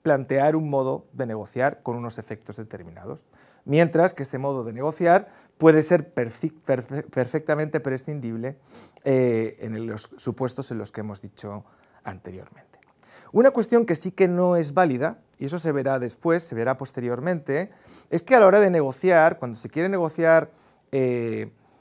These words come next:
un convenio, eh, si tú prescindes de los que tienen la legitimación para negociar, otra cosa es que quieras negociar extra, eh, estatutariamente, pero si tú prescindes de los que tienen legitimación para negociar ese convenio,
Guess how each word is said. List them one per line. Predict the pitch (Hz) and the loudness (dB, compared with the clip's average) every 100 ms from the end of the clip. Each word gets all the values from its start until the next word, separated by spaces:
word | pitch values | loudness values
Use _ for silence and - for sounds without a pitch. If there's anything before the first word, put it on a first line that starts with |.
| _ _ - | _ _ -4
un | 180 175 | -2 2
convenio, | 151 151 170 143 139 226 _ _ _ _ _ - | 4 6 6 4 0 -4 _ _ _ _ _ 0
eh, | 143 139 131 127 120 117 - _ _ _ - | 4 6 4 4 2 -2 -6 _ _ _ -16
si | - - 120 | -10 -8 -8
tú | - 196 233 233 _ _ _ | -4 0 -2 -4 _ _ _
prescindes | 160 151 151 196 196 170 120 107 | 2 2 2 2 4 4 0 -2
de | 117 | -6
los | 117 | -8
que | - 113 | -8 -4
tienen | 156 196 | -2 2
la | 165 | 0
legitimación | 139 131 123 113 110 151 160 | 0 -10 -12 -10 -8 -8 -6
para | 151 123 | -4 -4
negociar, | 117 107 104 160 151 160 | -4 -8 -2 4 4 4
otra | 117 | -2
cosa | 123 151 | -8 -10
es | 160 | -8
que | 120 | -6
quieras | 143 131 | -2 -4
negociar | 113 107 107 139 143 - _ _ _ _ _ - | -4 -10 -6 0 0 -2 _ _ _ _ _ 0
extra, | 170 160 - 127 107 104 - - | 0 0 -4 -4 -4 -6 -10 -16
eh, | 110 107 104 - | -14 -12 -12 -14
estatutariamente, | 110 104 101 123 143 175 147 185 | -16 -14 -10 -6 -4 -4 -4 -6
pero | - 127 127 | -6 -6 -6
si | - | -8
tú | 180 180 | -10 -10
prescindes | - 135 - 185 175 123 117 | -10 -10 -8 -6 -6 -6 -8
de | 117 | -10
los | 107 | -12
que | - 110 | -12 -10
tienen | 151 160 | -6 -6
legitimación | 131 - - 101 104 156 147 101 _ _ _ - | -6 -10 -16 -18 -12 -6 -6 -6 _ _ _ -4
para | 117 | -4
negociar | 117 160 180 165 147 | 0 0 0 0 -2
ese | 143 139 | -4 -6
convenio, | 127 127 139 151 | -6 -6 -6 -6